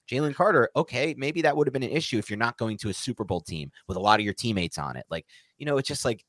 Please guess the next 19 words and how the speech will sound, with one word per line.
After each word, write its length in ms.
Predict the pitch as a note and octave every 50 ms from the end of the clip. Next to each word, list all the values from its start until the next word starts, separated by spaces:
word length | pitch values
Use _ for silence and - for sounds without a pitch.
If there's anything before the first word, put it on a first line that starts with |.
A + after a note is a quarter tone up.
| -
I 100 | - G#2+
don't 220 | A#2 C3 B2 A2 -
th-, 420 | - - - - - - F#2+ D#2
I've 200 | - G2+ G2+ -
seen 260 | - - C3+ C3 B2
this 160 | B2 B2 - - _ _ _ -
act 240 | G#2+ A2+ - - -
before. 280 | G2+ - - A#2 G2+
The 100 | E2 D#2
Eagles 220 | F2 F2+ F#2+ F#2 F#2
are 40 | F2
gonna 160 | F2+ E2+ F2
turn 240 | - F#2+ F#2 F#2 F#2
this 100 | E2+ -
guy 180 | - E2+ E2
around, 440 | D#2+ D#2 E2+ F#2 F#2 E2 D#2+ D#2 D#2+ _ _ _ _ -
I 60 | D2+
think, 320 | - - F2+ E2+ D#2 D2
unfortunately. 640 | D2 D2+ D#2 - A#2 A#2+ A2+ - D#2+ D#2 E2 D#2+ D2+